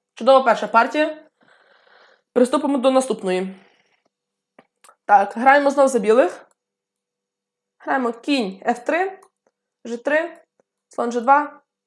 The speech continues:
і рокіровка. Так звана каталонська партія. Що мені подобається, що ми фінкетуємо слона. Граємо Е три,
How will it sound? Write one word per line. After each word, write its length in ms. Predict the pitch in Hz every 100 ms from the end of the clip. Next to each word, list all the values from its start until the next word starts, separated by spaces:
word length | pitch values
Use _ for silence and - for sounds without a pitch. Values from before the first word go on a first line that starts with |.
| _ _ _ _ _ _ -
і 100 | 320
рокіровка. 640 | 285 269 202 - - - _
Так 120 | -
звана 300 | 247 269 285
каталонська 500 | 277 277 277 269 -
партія. 600 | 294 302 311 311 277 285 - _ _ _ _ _
Що 200 | - 262
мені 300 | 269 277 269
подобається, 720 | 254 269 302 311 320 330 _
що 220 | - 240
ми 220 | 254 277
фінкетуємо 580 | 269 247 254 277 269 254
слона. 440 | 262 226 180 185 _ _ -
Граємо 340 | 240 254 233
Е 200 | 220 285
три, 500 | 302 226 220 302 -